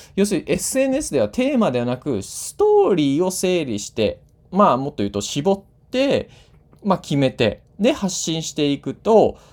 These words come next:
何でもかんでも発信できるようになります。いいですか？テーマを決めてしまうと、何でもかんでも言えないんですよ。自分の人生を、まあ、フルリサイクルできないわけですよね。自分を仕事にするっていうのは、じ-、自分の人生がフルリサイクルになる、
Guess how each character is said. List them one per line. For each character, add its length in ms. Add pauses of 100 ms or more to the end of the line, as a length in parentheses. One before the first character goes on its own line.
(180)
何 340
で 80
も 140
か 180
ん 100
で 80
も 80
発 200
信 160
で 60
き 20
る 60
よ 40
う 40
に 20
な 80
り 60
ま 100
す。 200 (680)
い 80
い 20
で 80
す 80
か？ 240 (680)
テ 180
ー 40
マ 100
を 40
決 140
め 80
て 80
し 100
ま 140
う 80
と、 420
何 220
で 60
も 100
か 100
ん 60
で 80
も 80
言 140
え 40
な 80
い 40
ん 20
で 60
す 60
よ。 120 (240)
自 240
分 240
の 300
人 200
生 240
を、 300
ま 100
あ、 20
フ 140
ル 120
リ 100
サ 160
イ 80
ク 100
ル 140 (180)
で 80
き 100
な 100
い 60
わ 120
け 80
で 80
す 80
よ 60
ね。 40
自 160
分 160
を 80
仕 100
事 220
に 60
す 120
る 80
っ 40
て 120
い 40
う 20
の 80
は、 220
じ-、 160
自 160
分 120
の 80
人 140
生 100
が 80
フ 100
ル 120
リ 80
サ 160
イ 80
ク 100
ル 60
に 60
な 100
る、 120